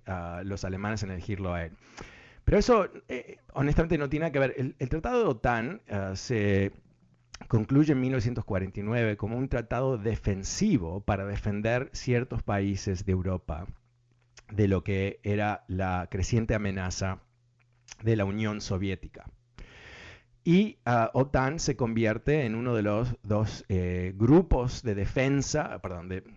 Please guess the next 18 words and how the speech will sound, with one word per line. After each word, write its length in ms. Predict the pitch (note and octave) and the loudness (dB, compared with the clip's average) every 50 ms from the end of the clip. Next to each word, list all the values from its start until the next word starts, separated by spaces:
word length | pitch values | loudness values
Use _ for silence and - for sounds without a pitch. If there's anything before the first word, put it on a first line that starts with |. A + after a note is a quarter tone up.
| - - | -12 -6
los 340 | G#2 G2 G2+ G2 F#2+ G#2+ - | -2 -2 0 0 -2 -2 0
dos 160 | A2 A#2+ - | 0 0 2
grupos 280 | C3+ C#3+ C#3 D#3 C3 | 0 0 0 0 0
militares, 800 | B2 A2+ G2 F#2+ F2+ - B2 A#2+ A#2 G#2+ A2 C#3+ D#3+ - - - _ _ _ | 0 0 -2 -4 -4 -2 0 0 0 0 -2 -4 -4 -8 -12 -14 _ _ _
eh, 80 | - G2 | -8 -6
otan 360 | F#2+ F#2+ F2+ - A#2 A#2+ B2+ | -4 -4 -4 -2 -4 -2 -2
de 60 | B2 | -2
defensa 720 | A#2+ A2 - - A#2 G#2+ G2+ G#2 - - B2+ B2+ C#3 C#3 - | -2 -2 -2 -2 -2 -4 -4 -4 -2 0 2 2 2 0 -2
y 140 | - G#2+ G2+ | -4 -4 -4
el, 200 | G2 F#2+ G2 G2 - - | -2 -4 -6 -8 -10 -6
el, 320 | - F#2+ F#2+ F#2 F#2 F#2 - _ _ - | -4 -4 -4 -4 -6 -8 -12 _ _ -8
el 240 | - G2 F#2 F2+ F#2 | -8 -6 -6 -6 -6
Pacto 380 | - A2+ A#2 B2 - - A#2+ G#2 | -4 -4 -4 -4 -2 -4 -2 0
de 260 | G#2 G2 F#2+ F#2+ G2 | 0 0 0 0 -2
Varsovia, 800 | G2 G2 F#2+ F2+ - - D#3 D#3+ D3 A#2+ A2 A2 B2+ C#3+ C3 G2+ | -4 -4 -4 -4 0 0 0 2 2 0 -2 -2 -2 -4 -6 -8
the 60 | G#2 | -8
Warsaw 460 | G2 G2 G#2 A2 A#2 - - A2+ G2+ - | -8 -6 -4 -4 -6 -4 -6 -6 -4 -2
Pact, 360 | G#2+ F#2+ F#2 G#2 - - | -2 -2 -2 -4 -8 -10